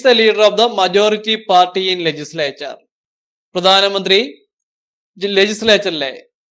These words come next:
ഭൂരിപക്ഷ പാർട്ടിയുടെ നേതാവായിരിക്കും. പ്രസിഡൻഷ്യൽ സംവിധാനത്തിലേക്ക് വരുമ്പോൾ president is the head of the state.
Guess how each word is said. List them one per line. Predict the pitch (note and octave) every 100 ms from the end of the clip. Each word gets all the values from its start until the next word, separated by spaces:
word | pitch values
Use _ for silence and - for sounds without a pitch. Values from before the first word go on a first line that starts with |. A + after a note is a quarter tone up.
| _
ഭൂരിപക്ഷ | F#3+ G#3+ A3 A3+
പാർട്ടിയുടെ | A3+ A3+ F#3+ F3 F3+ F3 G3 G#3
നേതാവായിരിക്കും. | F3 E3+ E3 D3+ C#3 C3+ B2+ C3 - _ _ _ _ _ _ _ _ _ _
പ്രസിഡൻഷ്യൽ | G3+ B3 B3+ A#3+ C4+ B3+
സംവിധാനത്തിലേക്ക് | A3+ G#3+ G#3 G3 G#3 G3+ F#3+
വരുമ്പോൾ | F3 E3+ D#3+ E3+ A3+ A#3+ _ _ _ _ _ _ _ _ _ _
president | G3 - A#3+ B3+ B3
is | A#3 B3
the | G3+
head | G#3 F#3+
of | F#3
the | F3+ -
state. | E3+ C#3 C#3+